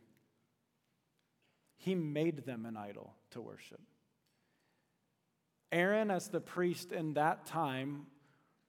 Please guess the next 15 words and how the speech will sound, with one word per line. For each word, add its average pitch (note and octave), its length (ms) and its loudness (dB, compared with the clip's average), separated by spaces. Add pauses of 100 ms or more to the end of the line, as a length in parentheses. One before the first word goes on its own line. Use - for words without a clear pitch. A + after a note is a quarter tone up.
(200)
got F3 260 8
sucked - 560 4
into G#3+ 500 2
the G3 120 6
temptation E3+ 960 0
with G3 280 6
everyone F3+ 520 2
else C#3+ 320 2
of - 240 -2
crafting G#3 840 4
an G3 100 2
idol D3 420 2
for D3+ 180 -2
them D#3+ 240 4
to D3 260 0